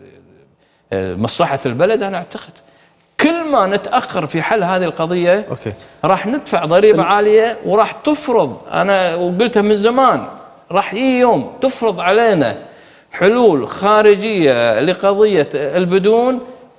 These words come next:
Speaker 1: مضطرين لقبولها وضريبتها عالية على الحكومة.
Speaker 2: أوكي، فهل ممكن أن، أن في، يعني في قضية البدون أيضًا في قضية ال-، ال-، تعديل قانون الجنسية؟
Speaker 1: مم.
Speaker 2: يعني سحبها ما-، مثلًا ما يترتب عليه سحب الأبناء مثلًا، خاصة إذا كان السحب مثلًا لأسباب مثلًا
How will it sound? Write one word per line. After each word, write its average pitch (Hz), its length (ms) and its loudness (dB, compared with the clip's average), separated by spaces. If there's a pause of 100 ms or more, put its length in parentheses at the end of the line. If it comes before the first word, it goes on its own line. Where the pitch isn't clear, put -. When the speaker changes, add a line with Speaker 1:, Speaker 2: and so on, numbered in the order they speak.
(140)
Speaker 1:
مضطرين 254 760 0
لقبولها 269 880 0 (260)
وضريبتها 196 640 0
عالية 120 320 -6 (160)
على 104 200 -6 (200)
الحكومة. 101 400 -14 (180)
Speaker 2:
أوكي، 123 260 -4
فهل 175 500 -2
ممكن 147 440 -2
أن، 120 160 0
أن 113 340 -4 (160)
في، - 100 -12
يعني 117 160 -4
في - 100 -8
قضية 156 200 0
البدون 156 300 0
أيضًا 160 220 0
في 147 120 -6
قضية 135 380 -4
ال-، 107 180 -8
ال-، 101 460 -12
تعديل 127 280 0
قانون 120 240 -6
الجنسية؟ 98 520 -10 (220)
Speaker 1:
مم. 113 120 -6 (180)
Speaker 2:
يعني 98 160 -4
سحبها 113 480 -2
ما-، 107 320 -6
مثلًا 113 240 -6
ما 117 120 -2
يترتب 113 420 -4
عليه 110 140 -2
سحب 104 260 -8
الأبناء 107 380 -4
مثلًا، 92 360 -10
خاصة 104 360 -6
إذا 110 100 -4
كان 110 220 -4
السحب 110 280 -6
مثلًا 110 240 -4
لأسباب 107 340 -2
مثلًا 107 280 -6